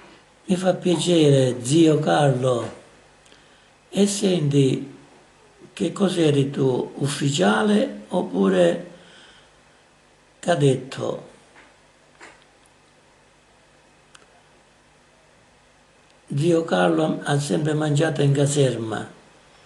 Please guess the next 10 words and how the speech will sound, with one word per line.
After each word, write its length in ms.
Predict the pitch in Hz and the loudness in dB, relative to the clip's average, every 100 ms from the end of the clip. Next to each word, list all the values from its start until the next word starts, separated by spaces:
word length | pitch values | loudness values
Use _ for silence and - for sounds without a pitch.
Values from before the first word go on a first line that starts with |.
| _ _ - _ _ _ _ _ _ _ _ _ _ | _ _ -20 _ _ _ _ _ _ _ _ _ _
E 100 | - | -4
allora 240 | 165 175 | -2 0
ti 120 | 143 | -2
piaceva 500 | 139 143 131 147 123 120 | -2 -2 0 2 2 0
il 80 | |
mangiare? 840 | 117 120 110 117 104 104 110 - - - _ _ _ _ _ _ _ _ | -2 -6 -6 -6 -4 -6 -8 -12 -18 -20 _ _ _ _ _ _ _ _
Non 280 | - 151 147 | -8 -4 -4
sei 440 | - 165 143 127 120 | -2 2 4 4 -2
come 680 | 139 131 127 127 117 101 - - - _ _ - _ - - _ _ _ _ _ _ _ _ _ _ _ _ _ _ _ _ - | -2 -2 -2 -2 -4 -8 -14 -20 -20 _ _ -20 _ -20 -20 _ _ _ _ _ _ _ _ _ _ _ _ _ _ _ _ -10
Rudy 720 | 135 147 139 135 123 - - | 0 4 4 4 -2 -4 -10